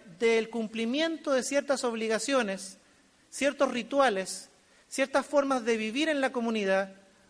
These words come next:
se usa muchas veces la culpa como un elemento de control. Y es que la religión se presta para eso, porque el ser humano necesita imperiosamente en su corazón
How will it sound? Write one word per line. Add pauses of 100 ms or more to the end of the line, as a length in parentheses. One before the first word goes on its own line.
se
usa
muchas
veces
la
culpa
como
un
elemento
de
control. (2000)
Y
es
que
la
religión
se
presta
para
eso, (1000)
porque
el
ser
humano
necesita (140)
imperiosamente (120)
en
su
corazón